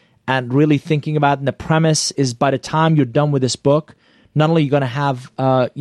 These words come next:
understand this idea of a personal professional roadmap, but identify your refraction points. And you're gonna have subject matter expertise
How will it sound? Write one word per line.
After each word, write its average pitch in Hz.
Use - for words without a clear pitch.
understand 139
this 131
idea 131
of 123
a 120
personal -
professional 123
roadmap, 123
but 139
identify 135
your 135
refraction 113
points. -
And 135
you're 139
gonna 156
have 139
subject 151
matter 139
expertise 135